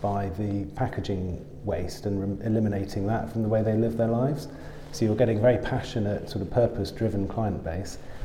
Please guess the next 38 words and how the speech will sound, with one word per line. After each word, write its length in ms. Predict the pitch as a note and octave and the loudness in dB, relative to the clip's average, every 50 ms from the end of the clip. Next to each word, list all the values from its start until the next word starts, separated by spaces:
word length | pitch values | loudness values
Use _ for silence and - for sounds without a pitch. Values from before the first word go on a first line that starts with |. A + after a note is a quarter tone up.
| - - | 0 4
Ultimately, 380 | C3+ C3 - - A2 G2+ F#2 G#2 | 6 6 6 6 2 2 4 4
a 60 | G#2+ | 4
lot 200 | A2+ B2+ - - | 4 4 4 4
will 180 | G#2+ A#2+ A#2+ A2+ | 2 2 4 4
depend 400 | - D3 - - A2+ G2+ G2+ G2 | 2 2 0 0 2 2 2 2
on 280 | G2+ G2 G2+ G2 F2+ - - | 2 2 0 0 -2 -4 -4
the 100 | G2 G2+ | -4 -2
service 440 | - - G#2+ G2+ F2+ F#2+ - - G#2 | 0 2 2 2 2 -2 -2 -2 0
levels 380 | F#2+ F2 F2+ F#2+ F#2 F2+ F2 | 0 0 0 -2 -4 -4 -6
and 200 | - - G#2+ G2+ | -6 -4 -2 -2
the 60 | F#2 | -2
quality 420 | F2+ - - A2+ G2 F2+ - - G2+ | -2 -2 0 0 0 0 0 0 0
of 140 | F#2 E2 - | 0 0 -2
the 40 | |
products, 540 | D#2+ - - A2+ - - D#2 - - - - | -4 0 0 0 0 0 -2 -6 -8 -10 -8
but 160 | - - F#2+ | -4 -4 -2
actually 560 | G2 G2+ - - - - G#2 G2 G2 G2 F#2+ F#2 - - - - - - | -2 -2 -6 -6 -6 -4 -2 -2 -2 -2 -4 -4 -8 -10 -8 -8 -8 -6
solving 560 | - - C3 A#2+ A2 A2 G#2 G#2+ G#2 G2 G2+ | 0 4 4 6 6 4 2 0 0 0 0
the 140 | G2 G#2 - - - - | 0 0 0 -2 -2 0
plastic 380 | - B2+ B2 - - - - - - - - | 0 0 0 0 -2 -4 -4 -6 -6 -8 -6
packaging 520 | - B2+ - - - - G#2+ G2 F#2 F2 | -6 -6 -4 -6 -6 -4 -2 -2 -2 -4
aspect 580 | - G2 - - - - - F#2+ F#2 F#2 - - | -4 -4 -6 -6 -4 -2 -2 -2 -2 -2 -4 -4
about 260 | F2+ G2 G2 F2+ - | -4 -4 -4 -4 -2
buying 240 | A2 G#2+ G2+ G2+ G2+ | -2 0 0 0 2
those 200 | A2 A2 G#2 - | 2 2 0 0
products 360 | - A#2 G#2+ G#2+ - - - | 0 0 0 0 0 0 0
that 120 | A#2+ A2 F#2 | -2 0 2
nearly 180 | A2+ A2+ G#2+ | 2 2 4
always 260 | A2 A2 G#2+ G2+ G2+ | 4 4 2 2 0
come 180 | - - A2 G2+ | -2 -2 -2 -2
in 100 | G2 F#2+ | -2 -2
plastic 460 | - A2+ A#2 G#2+ - - F#2+ F#2 - | -2 -2 -4 -2 -2 -4 -4 -2 -2
is 100 | G2+ F#2+ | -2 0
actually 320 | A2 G#2+ - - - G#2 G2 | 0 -2 -2 -4 -4 -4 -2
a 60 | F#2+ | -2
really 320 | F#2+ G#2+ A2 G#2 G2 F#2+ | 0 0 0 0 0 -2
good 180 | F#2 G#2+ G#2 F#2 | -2 -2 -2 0
idea. 420 | G2+ G2 G2 F2+ A2+ B2 A2 - | 0 -2 -2 0 -2 -2 -2 -4